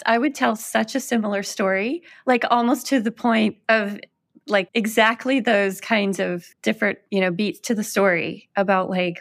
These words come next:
"What am I doing here? And what am I spending my own energy doing? For what? For why?" You know, and then, yeah, just be like, I cannot abide by this anymore. I gotta change.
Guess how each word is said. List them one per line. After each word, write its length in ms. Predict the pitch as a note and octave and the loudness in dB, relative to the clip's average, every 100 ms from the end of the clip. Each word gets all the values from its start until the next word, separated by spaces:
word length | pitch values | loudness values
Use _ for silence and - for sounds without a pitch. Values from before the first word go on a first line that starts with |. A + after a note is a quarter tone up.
| - | -10
"What 200 | F#3+ A#3+ | -4 -2
am 100 | A#3 | -2
I 140 | F#3+ | -4
doing 340 | F#3 G#3 G#3+ G3+ | -4 -2 0 -2
here? 440 | G3 - G2+ - | -2 -4 -4 -4
And 300 | - F#3+ F#3 | -2 0 0
what 140 | F#3+ G3 | 0 2
am 60 | G#3+ | 2
I 80 | |
spending 280 | G3+ G#3+ G3+ | 0 0 2
my 180 | F#3+ F3+ | 2 2
own 220 | - F#3+ | 0 0
energy 520 | - F#3 G3+ F#3 F3 E3+ | 0 0 -2 -2 -2 -2
doing? 480 | F3+ F#3+ F3+ E3 - _ _ _ _ _ | 0 0 0 -2 -8 _ _ _ _ _
For 180 | G#3 F#3+ | 0 2
what? 440 | F3 F#3+ G#3 - | 2 2 2 0
For 200 | - F#3+ | -2 -2
why?" 560 | F3 F3+ G#3 F#3 G#2+ - _ _ _ - | 2 2 2 0 -4 -8 _ _ _ -2
You 100 | G3+ | 2
know, 300 | F#3 F#3+ - | 2 0 0
and 180 | G3 G3 | 0 2
then, 420 | G3 F#3+ F#3 - - | 2 0 -2 -6 -4
yeah, 320 | G3 F#3+ E3+ | 0 0 -2
just 340 | - G3+ G3 - | -6 -6 -6 -4
be 140 | G3 | 0
like, 380 | F#3+ F#3 F3+ - _ _ - | 2 2 -2 -10 _ _ -14
I 80 | F3+ | -12
cannot 520 | - F3+ F3 E3+ - _ _ - | -4 -2 -2 -6 -16 _ _ -4
abide 400 | F3 E3 E3 - | -2 0 -2 -4
by 100 | E3 | -6
this 260 | E3 E3+ | -6 -4
anymore. 560 | D#3+ E3 E3+ E3+ D#3 - _ _ _ _ - | -2 2 4 4 2 -4 _ _ _ _ -4
I 60 | |
gotta 180 | F3+ E3+ | 0 0
change. 440 | E3+ E3+ D#3+ F3 | 0 -2 -2 -8